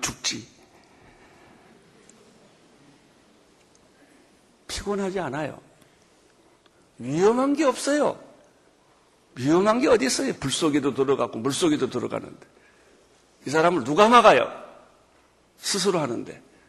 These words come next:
못 막아요. 못할 것도 없어요.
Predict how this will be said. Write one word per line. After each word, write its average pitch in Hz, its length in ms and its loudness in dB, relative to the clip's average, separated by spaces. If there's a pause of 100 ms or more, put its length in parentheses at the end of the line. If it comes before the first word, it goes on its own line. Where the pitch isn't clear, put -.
(880)
못 156 160 -2
막아요. 175 540 2 (2500)
못할 113 400 -6
것도 - 280 -6
없어요. - 420 -10